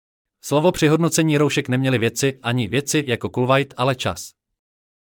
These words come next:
Virus nebral na vysokou účinnost roušek ohled, nenechal se vědci zastrašit a pandemie se šířila bez ohledu na roušky. Většina zemí od jejich nařizování po nějaké době upustila, z antirouškaření se tak stal mainstream a čas dal antirouškařům za pravdu.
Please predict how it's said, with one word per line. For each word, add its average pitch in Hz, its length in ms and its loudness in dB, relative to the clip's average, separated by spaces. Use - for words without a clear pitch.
Virus 175 320 2
nebral 190 300 6
na 165 100 4
vysokou 156 360 2
účinnost 147 480 -2
roušek 123 360 -4
ohled, 127 300 0
nenechal 135 380 0
se - 140 -2
vědci 110 280 -2
zastrašit 117 540 -4
a 107 100 -4
pandemie 160 560 2
se 117 160 -2
šířila 156 420 0
bez 135 200 -4
ohledu 156 320 0
na 135 120 0
roušky. 127 420 -4
Většina 135 360 -2
zemí 135 320 -2
od 127 140 -4
jejich 151 260 0
nařizování 131 640 0
po 110 140 -2
nějaké 113 400 0
době 104 220 -2
upustila, 139 600 -2
z - 140 -10
antirouškaření 135 760 0
se 135 120 -4
tak - 160 -4
stal 101 220 0
mainstream 135 520 -2
a 107 100 -6
čas 120 220 -4
dal 104 240 2
antirouškařům 143 680 0
za 131 100 2
pravdu. 127 340 -2